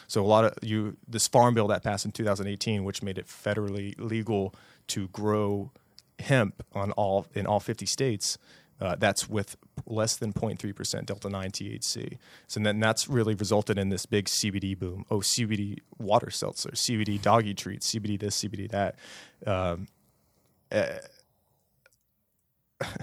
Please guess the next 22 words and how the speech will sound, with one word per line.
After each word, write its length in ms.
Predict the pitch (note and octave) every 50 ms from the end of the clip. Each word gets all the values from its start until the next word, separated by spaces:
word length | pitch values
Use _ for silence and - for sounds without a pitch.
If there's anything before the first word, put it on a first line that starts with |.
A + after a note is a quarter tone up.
| - - -
even 240 | C#3+ D3+ C#3+ D3 C#3
in 120 | A#2+ A2+
Georgia, 360 | A2 A#2 B2 C3 B2 A#2+ G#2 G2+
like, 180 | G2+ G2+ -
you 60 | C3
can 120 | - C3+ A#2
go 140 | A#2 A2 G#2+
to 280 | - - A2+ G#2+ G#2
some 220 | G2+ - G#2+ G2+ G2
of 60 | F#2+
these 240 | F#2+ F#2 F#2 - -
head 260 | - - A#2 A2 A2
shops 380 | - - G2 F2+ F2+ F2 - -
and 180 | - G2 F#2+
buy 440 | F2+ F#2 F#2 F#2 F2+ F2 F2+ F2+ F2 - _ _
C 180 | - - - A#2
B 80 | F#2+ G2
D 140 | E2 F#2+
flower. 600 | G2 - - - C#2 C2 B1+ - - - - - - _ -
Now 40 | F#2+
you 120 | G2 G2
can 260 | - G#2 G2+ G2+ F#2